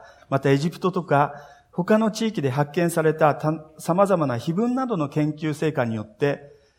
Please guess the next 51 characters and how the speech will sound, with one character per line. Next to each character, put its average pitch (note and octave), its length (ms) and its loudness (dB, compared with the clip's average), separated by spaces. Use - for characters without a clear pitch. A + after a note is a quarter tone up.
こ E3 100 -4
の D#3+ 480 2
ル D#3+ 120 0
カ E3+ 120 6
の C3+ 140 0
記 - 100 -10
述 B2+ 240 -4
は C#3 140 2
正 C#3 300 -2
し - 20 -16
か D3+ 100 -2
っ - 140 -6
た。 G#2 180 -10
歴 D3+ 220 2
史 - 40 -12
的 F#3+ 180 2
な F3+ 140 4
事 F3+ 100 0
実 F#3+ 220 -4
な D3 80 2
ん B2 80 -4
だ A2 120 -4
と - 80 -14
い - 0 -
う - 20 -12
こ C#3+ 80 -10
と D3+ 100 -6
が B2+ 240 -4
裏 D3 180 6
付 D3 160 -4
け D3+ 80 2
ら C3+ 80 4
れ A#2 80 0
て E3 100 -4
い D#3 60 -2
き - 100 -14
ま A2 100 -8
し - 80 -16
た。 - 180 -14
ま D#3 60 0
あ、 - 20 4
現 G#3 180 6
在、 D3+ 320 6
そ - 160 -2
の D#3 100 4
聖 G3+ 240 6
書 A3 180 2
外 G#3 200 6
の D#3 100 0
文 C#3+ 240 0
献、 C#3+ 300 2